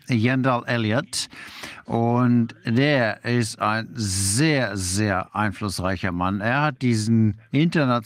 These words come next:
dieses internationale Seminar ins Leben gerufen mit, äh, C-I-A-Geld und, äh, <clears throat> er war ein,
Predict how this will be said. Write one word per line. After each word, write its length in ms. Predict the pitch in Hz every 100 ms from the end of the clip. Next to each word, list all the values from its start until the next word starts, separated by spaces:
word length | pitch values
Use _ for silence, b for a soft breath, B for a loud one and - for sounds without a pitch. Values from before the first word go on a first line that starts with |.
| -
dieses 260 | 113 120 113
internationale 880 | 156 135 156 123 - 117 104 98 101
Seminar 800 | 92 127 147 117 110 104 107 -
ins 460 | 127 135 131 - - B B B B
Leben 320 | 117 123 151 143
gerufen 640 | 113 95 98 - 123 135
mit, 340 | 147 185 -
äh, 220 | - 127 117
C-I-A-Geld 1400 | - 175 156 139 110 110 110 113 - 127 131 165 190 - B B B B B - -
und, 680 | 123 120 120 120 117 107
äh, 200 | 123 104 - -
<clears throat> 460 | 165 143 110 -
er 300 | 113 127 135
war 320 | 123 120 117 -
ein, 640 | 120 123 117 107 104 95